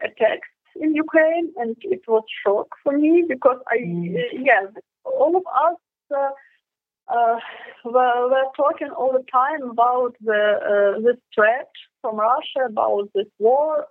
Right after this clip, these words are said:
Speaker 1: um, which can start. But, but we, uh, I think we thought more about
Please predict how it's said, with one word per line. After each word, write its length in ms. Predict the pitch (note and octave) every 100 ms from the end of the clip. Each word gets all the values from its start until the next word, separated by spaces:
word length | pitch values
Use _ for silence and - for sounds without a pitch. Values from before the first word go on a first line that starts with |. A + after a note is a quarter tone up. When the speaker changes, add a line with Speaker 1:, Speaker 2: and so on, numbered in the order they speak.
| B3
Speaker 1:
um, 400 | B3 A#3+ A#3+ B3+ - -
which 180 | A#3+ B3+ - A#3+
can 300 | A3+ A3 A3+ -
start. 280 | A3 - -
But, 240 | G#3+ - - - - - _ _ -
but 140 | A3 A3+
we, 420 | A#3+ C4 D#4+ E4+ D4+ -
uh, 260 | B3+ B3+ - - _ _ _
I 60 | A#3 A#3+
think 280 | A#3 A#3 A3+
we 180 | A#3+ B3+ B3+
thought 280 | C4+ C4+ - - -
more 320 | A#3 B3 C#4 A#3+
about 600 | A3 A#3+ A#3+ A#3 A#3